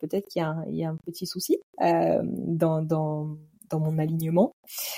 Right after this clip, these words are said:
Euh, et quand, euh, j'ai pris la décision d'en partir, j'ai eu cette espèce de truc de «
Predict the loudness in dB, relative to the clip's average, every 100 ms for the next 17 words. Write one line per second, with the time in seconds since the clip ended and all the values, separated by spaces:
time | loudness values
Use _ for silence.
0 | -14 _ 0 2 2 2 -2 -6 -14 -16
1 | -4 2 2 2 _ _ 4 6 6 4
2 | 4 4 4 2 0 4 6 6 2 0
3 | -4 -2 2 2 2 0 -2 -2 -2 -2
4 | -2 -2 -4 -8 -12 -12 -8 -6 -4 -4
5 | -8 -10 -14 -10 -6 -4 -4